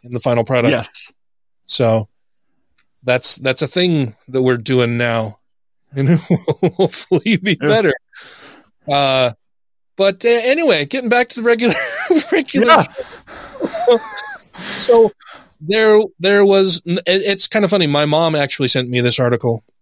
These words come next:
Speaker 1: My mom is very progressive, uh, and democratic. She did, she did not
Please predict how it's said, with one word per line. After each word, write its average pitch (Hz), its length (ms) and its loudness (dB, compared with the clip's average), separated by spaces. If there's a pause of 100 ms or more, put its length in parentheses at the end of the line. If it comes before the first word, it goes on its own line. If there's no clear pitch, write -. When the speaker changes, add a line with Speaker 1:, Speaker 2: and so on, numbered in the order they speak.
(640)
Speaker 1:
My 165 140 2
mom 165 220 2
is 147 100 -2
very 143 260 0
progressive, 131 680 -2 (440)
uh, 123 580 2 (600)
and 120 640 0 (540)
democratic. 156 560 0 (240)
She - 140 -2
did, 214 240 -4
she 220 100 0
did 254 160 -2
not 254 260 0